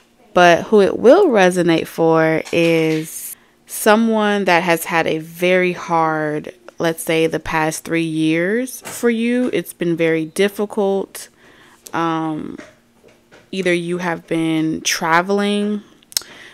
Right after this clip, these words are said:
to avoid going back home, either you have been, either you're going back home or you've been traveling a lot and you're about to return home.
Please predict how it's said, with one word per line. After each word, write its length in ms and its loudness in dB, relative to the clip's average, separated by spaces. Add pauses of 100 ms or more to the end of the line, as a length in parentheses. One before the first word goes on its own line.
(140)
to 180 0
avoid 640 0
going 320 0
back 240 -6
home, 720 -2 (360)
either 220 -2
you 260 -6
have 380 -6
been, 540 -2 (580)
either 160 0
you're 160 4
going 400 4
back 220 2
home 480 0
or 100 -2
you've 240 -6
been 140 0
traveling 600 0
a 60 0
lot 400 0
and 160 -2
you're 140 0
about 340 0
to 120 -6
return 480 -4
home. 500 -4